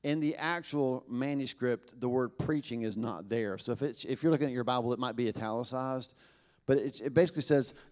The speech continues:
"God whom I serve in my spirit in the gospel of his son." We talked about this last week. What is the gospel? It was not a unique Christian term. Gospel just meant good news.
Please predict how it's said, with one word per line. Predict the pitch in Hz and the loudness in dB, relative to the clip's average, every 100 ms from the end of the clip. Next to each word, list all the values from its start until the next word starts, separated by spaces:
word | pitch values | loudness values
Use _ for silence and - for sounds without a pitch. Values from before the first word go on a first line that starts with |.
| - | 2
"God | 175 180 180 | 6 6 6
whom | 156 170 170 | 6 4 4
I | 147 | 0
serve | 135 165 170 | 0 2 4
in | 147 | 4
my | 139 131 | 2 0
spirit | - 160 165 139 127 - - - | -2 2 6 6 6 2 -12 -4
in | 143 139 | -2 0
the | 131 | 2
gospel | 131 127 123 110 107 | 2 0 -2 -2 -2
of | |
his | 104 104 | -2 -4
son." | - 87 85 - - _ _ _ _ _ _ _ _ - | -4 -6 -8 -16 -20 _ _ _ _ _ _ _ _ 2
We | 127 | 4
talked | 143 196 | 6 4
about | 180 156 | 4 2
this | 143 | 2
last | 147 147 127 | 2 2 2
week. | 165 143 - - - | 2 0 -2 -20 -8
What | 123 160 185 | 2 4 6
is | 170 180 | 6 6
the | 165 151 | 2 0
gospel? | 156 147 - 90 - _ _ _ - | 0 0 -6 -10 -12 _ _ _ -2
It | 165 | 2
was | 170 160 | 6 4
not | 175 185 196 | 4 2 2
a | |
unique | 185 165 170 175 190 196 - | 0 -2 0 2 2 0 -6
Christian | - 170 - 151 | 0 0 0 -2
term. | 151 202 147 110 95 - - 127 | 2 2 4 2 -2 -16 -20 -2
Gospel | 120 180 208 - 180 | 4 6 4 4 4
just | 147 151 - | 6 2 2
meant | 160 151 - - _ _ _ | 0 0 -4 -20 _ _ _
good | - 160 160 | 8 8 8
news. | 156 151 113 90 - | 2 2 0 -4 -12